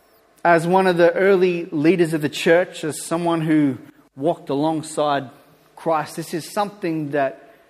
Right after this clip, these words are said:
he feels is of utmost importance to teach the young church about learning to test the Spirit, about learning to understand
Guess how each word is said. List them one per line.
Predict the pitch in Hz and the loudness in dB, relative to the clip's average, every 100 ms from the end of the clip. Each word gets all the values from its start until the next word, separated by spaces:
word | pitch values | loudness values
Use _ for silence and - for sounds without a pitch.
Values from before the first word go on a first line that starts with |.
| _ _ _ _ _ _ _ _ - | _ _ _ _ _ _ _ _ -12
he | - 226 254 | 0 2 2
feels | - 165 139 127 143 - - - - - - | 0 0 2 0 -4 -10 -18 -20 -20 -10 -4
is | 156 | 0
of | 160 143 - | 2 0 0
utmost | 196 208 175 175 180 - - | -2 -2 0 0 0 -4 -8
importance | 160 143 - 175 175 165 156 - | -8 -6 -4 -4 -4 -10 -12 -10
to | 170 147 151 - _ - | -6 -6 -8 -14 _ -20
teach | - 233 208 170 - - - _ _ _ - | -8 -6 -6 -8 -14 -14 -16 _ _ _ -8
the | 143 151 151 | -2 0 0
young | 143 143 | -4 -10
church | 123 190 147 - - - - - _ _ _ _ _ _ _ _ _ | -6 -4 -4 -8 -16 -18 -18 -20 _ _ _ _ _ _ _ _ _
about | 160 156 165 147 151 - - | -2 2 4 2 0 -8 -12
learning | 151 151 175 180 175 | -2 2 4 2 0
to | 165 - 170 139 - | -2 -4 -4 -4 -8
test | - 170 160 - - - | -6 -6 -6 -12 -18 -12
the | 139 | -8
Spirit, | 135 - - 180 156 139 | -6 -6 0 4 4 4
about | 139 151 | 2 0
learning | 151 165 170 165 | 0 0 0 -4
to | 170 - | -8 -6
understand | 156 170 156 147 - 170 151 | -6 -4 -6 -8 -6 -4 -4